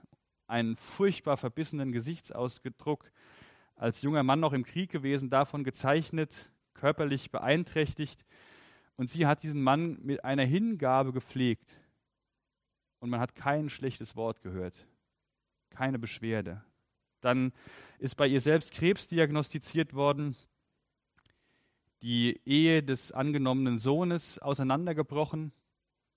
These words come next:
Und diese Frau hat eine Freudigkeit ausgestrahlt in all dem. Immer wieder diese Dankbarkeit. Und der Chor in meinem Heimatort hat dann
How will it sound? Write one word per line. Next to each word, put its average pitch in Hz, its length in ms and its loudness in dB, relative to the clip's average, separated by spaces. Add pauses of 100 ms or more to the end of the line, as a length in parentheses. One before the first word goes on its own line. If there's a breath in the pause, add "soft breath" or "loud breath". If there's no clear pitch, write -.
(1160)
Und 120 140 -8
diese 123 160 -4
Frau 139 400 2
hat 147 100 -2
eine 123 180 -2
Freudigkeit 147 680 -4
ausgestrahlt 107 760 -4
in 98 120 -8
all 110 200 -2
dem. 107 480 -2 (200)
Immer 156 320 -4
wieder 147 260 -4
diese 120 220 -6
Dankbarkeit. 104 840 -4 (580 loud breath)
Und - 360 -8 (360)
der 110 300 6
Chor - 480 2
in 160 80 2
meinem 147 240 2
Heimatort 139 480 4
hat 131 120 -2
dann 131 240 2